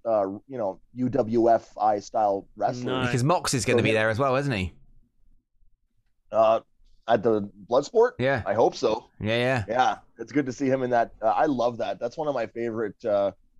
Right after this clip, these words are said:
Speaker 1: programs that G C W does, is the Josh Barnett Bloodsport.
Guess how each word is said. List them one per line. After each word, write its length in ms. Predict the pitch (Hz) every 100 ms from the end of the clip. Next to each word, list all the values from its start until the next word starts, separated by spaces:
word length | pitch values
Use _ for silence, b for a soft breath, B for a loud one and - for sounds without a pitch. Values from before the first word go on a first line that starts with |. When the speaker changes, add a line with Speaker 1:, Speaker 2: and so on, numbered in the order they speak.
| _
Speaker 1:
programs 500 | 131 120 117 110 104
that 200 | 107 95
G 100 | 117
C 120 | 104
W 200 | 113 110
does, 260 | 107 104 101
is 80 | 98
the 220 | 101 98
Josh 280 | 90 107 104
Barnett 240 | 101 98
Bloodsport. 400 | 98 98 - 104